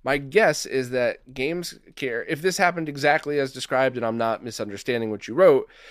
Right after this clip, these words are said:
my guess is that Games Care probably went to order the exact same three point five millimeter jacks, but there was a part shortage related issue.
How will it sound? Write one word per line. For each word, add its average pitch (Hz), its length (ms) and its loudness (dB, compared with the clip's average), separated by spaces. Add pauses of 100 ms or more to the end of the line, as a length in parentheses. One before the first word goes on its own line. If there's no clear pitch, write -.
(540)
my 180 200 2
guess 190 280 2
is 147 140 -6
that 117 180 -4
Games 160 360 -4
Care 110 260 -6
probably 151 600 -4
went 127 240 -4
to - 80 -12
order 117 360 -4
the 104 160 -10
exact 110 680 -4 (100)
same 107 480 -8
three 107 220 -14
point 104 260 -14
five 101 240 -8
millimeter 95 420 -10
jacks, 139 440 -2
but 113 340 -6
there 113 140 -8
was 110 120 -8
a 110 60 -8
part 107 340 -8
shortage 101 440 -12
related 95 320 -10
issue. 135 400 -6